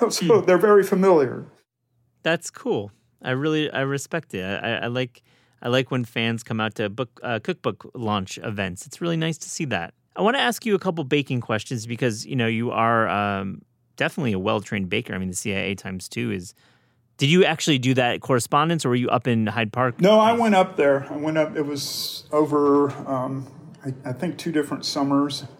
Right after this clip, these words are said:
Speaker 2: I live up by those parts. It's a nice place to be in the summer.
Speaker 1: Yeah, in fact, the, the instructor, my bread instructor, realized I really had a passion, so he, he did what I couldn't have done <laughs> online and said, "Do you wanna come in at three in the morning and start baking for the cafe?" I said, "Yes." So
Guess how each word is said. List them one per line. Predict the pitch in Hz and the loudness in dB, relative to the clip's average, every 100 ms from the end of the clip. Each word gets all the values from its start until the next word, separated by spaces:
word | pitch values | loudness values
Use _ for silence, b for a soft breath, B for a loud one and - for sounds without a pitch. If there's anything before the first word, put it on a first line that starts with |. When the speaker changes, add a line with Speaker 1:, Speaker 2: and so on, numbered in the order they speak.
| - b b b | -20 b b b
Speaker 2:
I | 127 | 0
live | 127 | 2
up | 139 | 2
by | 131 113 | 0 0
those | 104 - | -2 -2
parts. | 113 98 - | -2 -2 -6
It's | 101 | -4
a | |
nice | 107 120 - | 0 0 -2
place | 117 107 | -4 -4
to | 110 | -4
be | 113 | -2
in | 104 | -2
the | |
summer. | - 101 92 92 | -4 -6 -6 -2
Speaker 1:
Yeah, | 165 190 220 | 4 6 6
in | 220 | 4
fact, | 196 202 196 | 4 2 4
the, | 185 196 185 | 4 4 4
the | 160 | 2
instructor, | 185 180 - 185 190 180 170 | 2 0 4 4 4 4 4
my | 165 160 | 4 2
bread | 180 147 123 151 165 | 0 -4 -2 0 0
instructor, | 165 - 151 - 147 | -2 -4 -4 -2 0
realized | 151 147 139 - | 4 4 4 2
I | 143 | 2
really | 143 151 143 | 2 2 4
had | 151 | 2
a | 143 | 0
passion, | 143 143 170 143 | 0 0 0 -2
so | 139 143 135 | -4 0 0
he, | 131 - - - - 139 | -2 -6 -16 -20 -14 -8
he | 147 | 0
did | 151 143 | 2 4
what | 139 | 4
I | 143 | 4
couldn't | 143 190 | 4 2
have | 180 135 | 2 4
done | 139 | 4
<laughs> | 135 | 4
online | - - 165 151 | 2 2 4 4
and | 143 | 0
said, | 147 139 | -2 -2
"Do | |
you | 135 | 2
wanna | 156 151 | 2 0
come | 160 160 | 0 4
in | 156 | 4
at | 143 | 4
three | 151 156 | 4 4
in | 160 | 4
the | 151 | 2
morning | 147 160 151 | 2 2 0
and | 135 | 0
start | 147 135 | 2 2
baking | 120 143 143 139 | 4 4 4 -2
for | 147 | 0
the | 135 | 0
cafe?" | 139 143 139 143 151 | 2 0 2 0 0
I | 117 | -2
said, | 110 - 131 | -4 -4 -4
"Yes." | 127 127 - - | -2 -4 -4 -6
So | - - - - 120 143 | -10 -10 -10 -10 -10 -10